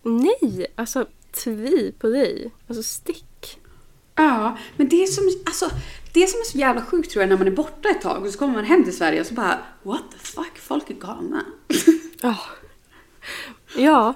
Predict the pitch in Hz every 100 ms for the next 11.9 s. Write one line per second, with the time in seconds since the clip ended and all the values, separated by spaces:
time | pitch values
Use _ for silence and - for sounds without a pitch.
0 | - 247 233 214 233 233 220 190 190 196
1 | 185 185 185 190 220 - - 214 - 208
2 | - 277 226 - 233 - 254 - - 277
3 | 254 220 220 226 208 208 208 202 190 269
4 | 240 - 233 208 185 175 - - 233 262
5 | 247 _ - - 233 220 185 - - 208
6 | 190 - - - 196 196 - 220 190 185
7 | 254 196 214 185 165 135 - - - 330
8 | 254 240 202 185 - 202 196 254 269 -
9 | 185 180 185 202 - - - - - -
10 | 190 185 226 233 175 165 - - - 202
11 | 190 185 175 - - - 240 254